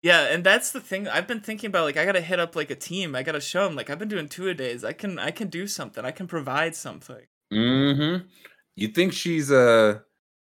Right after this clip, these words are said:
Speaker 2: what if she's like, "I, I saved one back for you"?
Speaker 1: That would be
Speaker 2: Wait,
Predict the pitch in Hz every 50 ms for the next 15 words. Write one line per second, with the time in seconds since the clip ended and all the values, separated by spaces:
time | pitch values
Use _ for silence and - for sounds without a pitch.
0 | _ _ _ _ _ _ _ _ - 131 160 151 139 131 147 135 127 131 139 131
1 | 127 135 139 135 135 131 - - 127 131 - - 131 113 107 95 101 92 82 78
2 | 71 73 71 69 - _ _ _ _ 50 50 50 50 50 50 - - - _ _
3 | _ _ _ _ _ _ _ _ _ _ - 143 139 - _ _ _ _ 165 _
4 | _ _ - - 165 - 175 175 180 202 208 196 135 139 131 - -